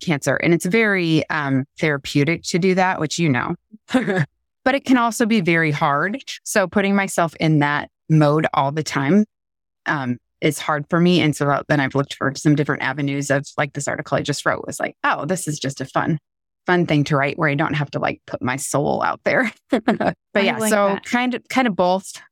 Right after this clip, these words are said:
Speaker 1: Um, then my book is, yeah, it's my, uh, it's Life Reconstructed, and it's really, uh,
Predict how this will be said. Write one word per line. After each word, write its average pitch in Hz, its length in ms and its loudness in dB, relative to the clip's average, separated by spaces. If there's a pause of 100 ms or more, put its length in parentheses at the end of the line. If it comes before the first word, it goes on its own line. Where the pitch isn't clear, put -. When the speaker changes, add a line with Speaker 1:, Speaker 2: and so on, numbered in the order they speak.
(120)
Speaker 1:
Um, 160 440 0 (340)
then 175 200 4
my 175 100 2
book 175 400 0
is, 156 280 0
yeah, 120 200 0
it's - 260 -2
my, 170 540 2 (800)
uh, 156 380 0
it's - 140 -4
Life 180 200 0
Reconstructed, 180 840 0
and 165 160 2
it's - 320 -4 (220)
really, 165 580 4
uh, 147 380 0